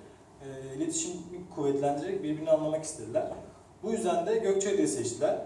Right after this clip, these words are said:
Gökçeada, e, bin dokuz yüz doksan üç yılında olduğu gibi hala bakirliğini koruyan ve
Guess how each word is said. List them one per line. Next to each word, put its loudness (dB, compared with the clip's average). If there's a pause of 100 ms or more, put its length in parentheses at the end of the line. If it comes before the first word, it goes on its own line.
(120)
Gökçeada, 4 (140)
e, -6
bin -10
dokuz 0
yüz -2
doksan 4
üç -4
yılında 2
olduğu 2
gibi 0 (380)
hala 6
bakirliğini 4
koruyan 2
ve 2